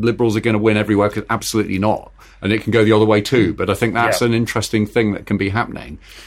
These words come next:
Speaker 1: That,
Speaker 2: Yes.
Speaker 1: that all kinds of stuff which, you know, in the eighties would have been seen as completely insane, you know,
Speaker 2: Yeah.
Speaker 1: by people on the right in Britain, is now standard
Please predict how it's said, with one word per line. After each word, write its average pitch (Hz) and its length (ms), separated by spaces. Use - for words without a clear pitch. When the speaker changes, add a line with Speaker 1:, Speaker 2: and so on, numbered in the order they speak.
Speaker 1:
That, 98 80
Speaker 2:
Yes. 90 440
Speaker 1:
that 107 100
all 139 240
kinds 120 300
of 107 100
stuff 101 380
which, 95 600
you 117 80
know, 90 100
in 87 120
the 95 100
eighties 104 440
would 95 160
have 98 80
been 98 120
seen 101 240
as 90 100
completely 120 460
insane, 90 640
you 107 100
know, 85 80
Speaker 2:
Yeah. 160 80
Speaker 1:
by 95 160
people 107 220
on 92 40
the 92 60
right 101 240
in 92 60
Britain, 90 320
is 101 180
now 127 160
standard 123 480